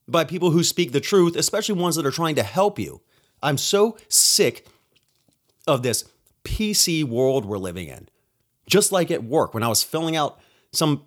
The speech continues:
form and that gender identity question pops up and it was like some kind of, "I'm this, you know, I'm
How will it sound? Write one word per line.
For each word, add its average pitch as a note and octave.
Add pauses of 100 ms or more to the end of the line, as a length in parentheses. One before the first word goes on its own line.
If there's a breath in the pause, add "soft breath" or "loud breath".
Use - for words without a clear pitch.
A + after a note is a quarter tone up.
(140)
form A#2 (360)
and C3
that B2+ (300 soft breath)
gender D3+
identity D3
question G2+
pops G#2
up A2
and B2 (280)
it D#3+
was C#3
like C3 (200)
some E3+
kind D#3+
of, G#2
"I'm C#3
this, A2
you B2+
know, A2+
I'm B2